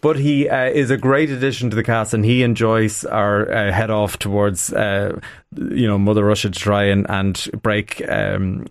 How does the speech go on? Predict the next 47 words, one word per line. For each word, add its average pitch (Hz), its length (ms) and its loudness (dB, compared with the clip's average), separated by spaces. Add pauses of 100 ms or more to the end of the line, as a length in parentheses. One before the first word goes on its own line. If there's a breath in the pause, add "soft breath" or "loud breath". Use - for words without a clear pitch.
(120)
Hopper 104 340 -2
out 98 140 0
of 95 80 -2
the 90 80 -4
gulag. 92 440 0
And 135 220 -2 (240 loud breath)
all 202 220 2
in 196 100 2
all, 156 300 2
each 190 280 0
part 185 280 2
is 139 100 -4
kind 147 300 2
of 120 180 -2
good 131 500 2 (280 soft breath)
separately 113 580 0
and 110 160 4
interesting, 120 560 0 (260 loud breath)
but 151 100 -2
there's 220 200 0
just - 140 -14
too 214 260 2
much 147 460 0
going 120 260 2
on, 95 380 2
really. 92 340 0
And 110 180 0
the 135 120 2
episodes, 131 500 -2
you 123 140 0
know, 104 180 0
some 147 180 0
of 143 60 2
them 127 160 2
clocking 117 380 0
in 110 100 4
at 101 120 2
an 104 120 2
hour 107 140 0
and 107 80 2
a 104 40 2
half, 104 220 0
an 107 80 0
hour 104 160 2
and 104 140 4
forty 107 340 0
minutes. 104 340 2